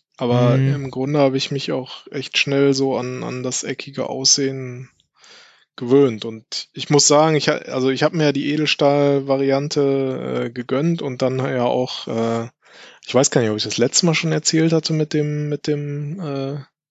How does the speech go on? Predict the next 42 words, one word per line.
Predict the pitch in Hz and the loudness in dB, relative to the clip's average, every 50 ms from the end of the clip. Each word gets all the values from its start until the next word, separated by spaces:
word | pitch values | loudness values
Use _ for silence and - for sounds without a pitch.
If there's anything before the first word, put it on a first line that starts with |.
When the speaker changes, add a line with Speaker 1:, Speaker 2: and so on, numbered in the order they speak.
| _ _ - | _ _ -6
Speaker 1:
Original-Apple-Armband | 147 131 143 143 139 143 139 143 147 147 151 151 151 - - 156 - - 160 147 147 - 135 147 151 156 151 147 147 151 - - | -2 0 2 2 2 2 0 2 2 4 4 4 2 2 0 -6 -4 -2 -2 -2 -2 -2 -4 -4 -4 -4 -6 -6 -8 -8 -8 -8
aus, | - 147 151 - - - - - - - | -6 -4 -2 -2 0 0 -2 -2 -4 -8
aus | - - - - - - - - - | -10 -8 -4 -2 0 0 0 0 -2
China. | - - 160 160 165 165 160 156 160 160 _ _ _ _ - | -4 -6 -4 -4 -4 -2 -2 -2 -4 -6 _ _ _ _ -6
Speaker 2:
Ich | 127 120 | -4 -2
glaube, | 120 120 117 113 120 123 127 127 127 127 - 123 123 | 0 2 2 2 2 2 2 0 0 0 0 2 2
ja, | 123 120 120 117 117 117 117 117 113 113 113 113 113 | 2 2 2 0 0 0 0 0 0 0 0 0 -2
ich | 110 - - - | -4 -6 -10 -16
bin | - 117 127 120 | -14 -10 -8 -6
mir | 117 117 | -6 -6
nicht | 113 - | -6 -6
Speaker 1:
Ja. | - - | -4 -6
Speaker 2:
sicher. | 117 110 - 113 110 107 107 | -6 -4 -4 -4 -4 -4 -4
Speaker 1:
Auf, | 143 147 - 190 - - - | -4 -6 -6 -6 -8 -10 -4
auf | - 165 160 131 | 0 0 2 4
jeden | 143 151 170 185 | 4 6 6 6
Fall | - - 160 151 151 143 | 4 4 4 6 6 4
bin | 135 147 143 156 | 4 2 0 0
ich | 156 - | 0 0
mir | 151 139 | 0 0
inzwischen | 135 135 - 143 143 - - 131 123 - | 0 0 -2 -2 -2 -2 -2 -4 -6 -4
ziemlich | - 135 143 147 131 - | -4 -4 -2 -2 -2 -4
sicher, | 131 127 - 139 123 | -4 -4 -2 -2 -2
dass | 123 120 - | -2 -2 -2
es | - 131 | -2 -4
auch | 123 | -4
ein | 123 123 | -6 -6
Original | 117 113 113 110 113 113 117 123 139 147 147 | -8 -8 -10 -10 -8 -6 -4 -2 0 0 0
ist, | 139 - - - | 0 0 -2 -2
weil | 120 117 | -6 -6
ich | - - | -4 -4
hatte | 127 - - | -4 -2 -2
es | - - | -2 -2
auch | 123 113 - | -2 -4 -8
mit | - - - | -10 -8 -6
Thorstens | - 123 135 147 - - - 147 139 - - - - - - - | -2 0 2 2 0 0 -2 -6 -4 -2 0 -2 -2 -4 -6 -6
Original, | 147 131 127 135 135 139 131 131 131 135 139 143 143 139 131 | -4 -2 -2 0 0 0 0 2 2 2 4 2 2 2 2
definitiv | 131 147 147 - 160 147 143 - - 147 151 | 0 0 0 0 0 -2 -2 -4 -6 -8 -6
Original-Armband | 135 139 139 143 139 139 135 135 139 139 131 135 139 135 135 135 139 | -6 -6 -6 -6 -6 -4 -4 -2 -2 -2 -2 -4 -4 -6 -6 -8 -6
verglichen | - 135 123 131 131 135 - - 151 135 | -8 -8 -6 -6 -6 -6 -6 -8 -10 -8
und | 123 120 | -4 -2
Speaker 2:
Mhm. | 127 135 139 143 143 139 | 0 2 2 2 0 0